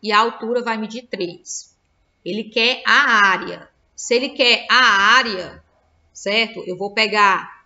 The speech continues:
o comprimento e a largura e vou multiplicar. Então, nessa aqui, na A, eu vou multiplicar quinze vezes dez.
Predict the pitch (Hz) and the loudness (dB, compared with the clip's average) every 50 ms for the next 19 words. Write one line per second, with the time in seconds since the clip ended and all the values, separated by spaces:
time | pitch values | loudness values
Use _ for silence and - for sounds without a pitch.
0 | _ _ - 180 180 - 220 226 226 311 311 285 247 233 233 240 262 262 247 330 | _ _ -12 -12 -8 -8 -8 -8 -6 -6 -6 -4 -2 0 0 0 -2 -4 -8 -12
1 | 320 - _ _ _ _ _ _ - 208 214 214 214 220 214 220 226 185 208 214 | -18 -18 _ _ _ _ _ _ -4 0 0 2 2 2 0 0 -2 -8 -6 -4
2 | 233 247 269 277 269 - 254 254 208 220 247 254 277 262 254 254 269 294 370 415 | -2 -2 -2 -4 -4 -8 -8 -6 -2 2 2 2 2 0 -2 -4 -2 -2 -2 -2
3 | 415 - - 370 381 - 370 392 381 - - 262 220 190 185 170 - 170 - - | -4 -4 -6 -6 -6 -4 -4 -6 -4 -2 2 4 4 4 4 2 -2 -6 -12 -18
4 | _ _ _ _ _ _ - 185 - 208 196 196 196 196 202 214 233 262 294 269 | _ _ _ _ _ _ -20 -12 -8 -6 -6 -4 -4 -4 -2 2 4 4 2 2
5 | - 311 - - - 233 214 185 208 214 226 233 220 196 190 190 185 190 196 220 | -2 -8 -8 -8 -8 -6 -4 0 4 4 6 6 4 4 4 2 2 2 2 2
6 | 254 269 - - - 185 180 185 208 220 220 220 226 226 - - - 226 226 - | 0 -2 -6 -12 -12 -10 -8 -6 -6 -6 -6 -6 -8 -10 -12 -12 -12 -12 -8 -4
7 | - 202 190 190 - - - - 226 220 214 214 214 220 233 247 247 285 311 349 | 0 0 0 0 -2 -6 -12 -10 -6 -6 -4 -4 -2 -4 -4 -4 -6 -6 -8 -8
8 | 370 359 _ _ _ _ _ _ _ _ _ _ _ _ _ _ _ _ _ _ | -8 -10 _ _ _ _ _ _ _ _ _ _ _ _ _ _ _ _ _ _
9 | _ _ _ _ _ _ _ _ _ _ _ _ _ _ _ _ _ _ _ _ | _ _ _ _ _ _ _ _ _ _ _ _ _ _ _ _ _ _ _ _
10 | 170 175 214 220 240 240 240 269 254 - 214 220 208 202 190 180 175 160 147 - | -6 -2 0 2 2 0 -2 -4 -10 -6 -4 -2 0 0 0 -2 -4 -6 -10 -14
11 | - - - - - _ | -16 -18 -18 -18 -20 _